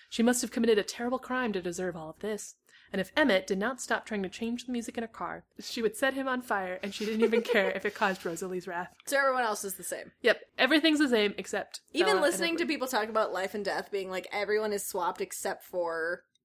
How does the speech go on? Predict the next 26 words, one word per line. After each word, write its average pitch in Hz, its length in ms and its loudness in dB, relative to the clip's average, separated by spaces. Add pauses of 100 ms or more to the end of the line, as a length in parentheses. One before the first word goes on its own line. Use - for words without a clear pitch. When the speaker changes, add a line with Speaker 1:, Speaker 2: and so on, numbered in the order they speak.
(140)
Speaker 2:
like, 196 160 -2
Speaker 1:
Mm. 190 100 -8
Speaker 2:
all 190 200 0
the 180 80 -6
Cullens. 185 440 -6
I 185 120 -4
was 202 100 -2
like, 202 220 -2
but 240 100 -4
that's - 400 -6
all 240 160 2
the 220 80 -2
Cullens. 139 460 -6
I - 140 -6 (340)
don't, 185 180 -4
Speaker 1:
Yeah. 190 120 -2 (260)
Speaker 2:
like, 220 140 -4
why? 208 200 0 (240)
Speaker 1:
No, 220 220 6
and 226 100 2
this 240 160 4
is, 233 120 -2
like, 202 360 4
the 208 140 0
same 180 420 -4
except - 520 -12